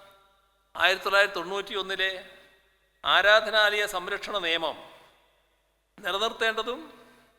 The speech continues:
ഫലപ്രദമായി നടപ്പിലാക്കുന്നതും വളരെ പ്രധാനമാണ്. അതിലുള്ള ഇടപെടലും ഏറ്റവും പ്രധാനമാണ്. ഇതിൻ്റെ അടിസ്ഥാനത്തിലാണ് ആയിരത്തി തൊള്ളായിരത്തി തൊണ്ണൂറ്റൊന്നിലെ ആരാധനാലയ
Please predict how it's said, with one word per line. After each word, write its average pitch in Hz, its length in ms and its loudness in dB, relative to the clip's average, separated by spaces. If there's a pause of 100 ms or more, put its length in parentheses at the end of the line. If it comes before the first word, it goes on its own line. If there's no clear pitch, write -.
(560)
ഫലപ്രദമായി 214 680 2
നടപ്പിലാക്കുന്നതും 214 800 0 (1040)
വളരെ 165 300 2
പ്രധാനമാണ്. 135 540 -4 (1200)
അതിലുള്ള 202 440 4
ഇടപെടലും 190 440 2 (640)
ഏറ്റവും 165 340 -10
പ്രധാനമാണ്. 131 500 -12 (1120)
ഇതിൻ്റെ 208 280 -4
അടിസ്ഥാനത്തിലാണ് 220 720 0 (1200)
ആയിരത്തി 165 220 0
തൊള്ളായിരത്തി 220 300 2
തൊണ്ണൂറ്റൊന്നിലെ 214 600 -2 (1080)
ആരാധനാലയ 214 880 4